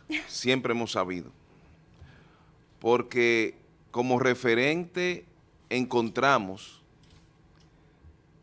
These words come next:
Speaker 2: que la Jota, como en cemento, eh, el otro malvado que existe en, entre nosotros en la República Dominicana y que ha vivido su vida normal, dañando, matando,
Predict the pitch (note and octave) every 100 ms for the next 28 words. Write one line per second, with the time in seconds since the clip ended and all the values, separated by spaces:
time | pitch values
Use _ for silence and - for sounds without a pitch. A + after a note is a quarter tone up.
0 | _ - A#2 A#2 G#2+ G2+ B2 B2+ - -
1 | C2 - _ _ _ _ _ _ _ _
2 | _ _ _ _ _ _ - G2 G#2+ F#2+
3 | G#2 C#3 D#3+ G#2 F2+ G2+ A2+ G2+ - -
4 | _ _ - G2 G2+ A#2+ B2 A2+ G2+ D2
5 | - - - - - G#2 G2+ A#2 C3 G2+
6 | F2+ G#2+ - - C3 - G#2 G2 F#2+ F2
7 | F2 - G#2 G2+ G2+ G2+ F#2+ B2+ A2 E2
8 | E2 D#2+ D#2 D#2 E2+ F2+ - A2 A2+ A2
9 | G#2 G2+ G2+ F#2 G#2 G2 F#2 G2 D3 E3+
10 | E3+ D3+ C3 C#3 B2 A#2 - F#2+ G#2+ G#2
11 | G2+ F#2 G#2 A2+ G2+ - - - - -
12 | _ _ - G2 F2+ F#2+ A#2 G#2 F2+ F2+
13 | - G#2+ A2+ G2 E2+